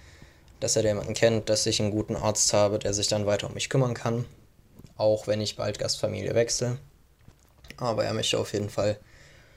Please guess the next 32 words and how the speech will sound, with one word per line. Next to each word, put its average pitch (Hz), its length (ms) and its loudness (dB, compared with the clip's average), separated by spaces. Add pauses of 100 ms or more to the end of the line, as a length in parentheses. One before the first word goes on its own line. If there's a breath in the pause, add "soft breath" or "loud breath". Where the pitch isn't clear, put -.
(240 soft breath)
dass 104 200 -2
ich 107 140 0
da 98 180 0
in 104 100 -2
guten 101 520 -6 (180)
Händen 107 380 -8
bin. 98 200 -4 (180)
Und 107 640 -2
wir 107 120 0
haben 107 200 0
auch 101 240 -4
am 104 120 -4
Tag 101 240 -10
darauf 113 260 2
nochmal 123 240 -2
Tests - 400 -2
gemacht, 107 440 0
die - 80 -4
auch 101 220 -2
wieder 101 360 0
bestätigt - 600 -4
haben, 104 380 0 (760 loud breath)
dass 131 180 4
mein 120 200 0
Blutzuckerspiegel 110 760 0
zu 101 200 0
hoch 101 220 -2
ist - 120 -2
und 107 200 -2
dass 104 160 0
es - 160 0
auf - 500 -2